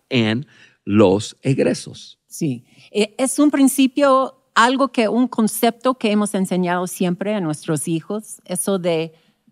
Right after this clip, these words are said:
Speaker 2: pay first, play later. Como
Speaker 1: <laughs>
Speaker 2: pagas primero, no,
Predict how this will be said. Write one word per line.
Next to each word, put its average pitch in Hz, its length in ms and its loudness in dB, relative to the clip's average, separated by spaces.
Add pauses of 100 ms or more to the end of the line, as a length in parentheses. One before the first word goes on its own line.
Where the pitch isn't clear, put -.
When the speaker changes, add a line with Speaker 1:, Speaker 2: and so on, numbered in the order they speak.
(480)
Speaker 2:
pay 160 220 -4
first, 208 520 -6 (280)
play 180 200 -2
later. 156 500 -6 (240)
Como 143 140 -10 (200)
Speaker 1:
<laughs> - 160 -20
Speaker 2:
pagas 180 420 0
primero, 285 380 2
no, 233 100 6